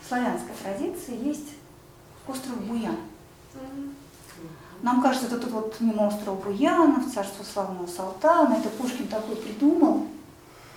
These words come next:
Speaker 1: так складненько. Пушкин вообще мало чего придумывал.
Speaker 2: Мгм.
Speaker 1: Пушкин,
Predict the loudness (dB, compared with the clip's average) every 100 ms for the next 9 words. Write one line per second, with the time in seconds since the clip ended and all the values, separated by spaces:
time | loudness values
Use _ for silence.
0 | -20 -16 -12 -10 -10 2 4 6 4 -4
1 | -8 -14 -18 -18 -18 -6 0 2 4 4
2 | 4 4 4 2 -4 -8 -4 -2 0 0
3 | -4 -12 -18 -20 -16 -12 -10 -12 -14 -6
4 | -4 -4 -2 2 2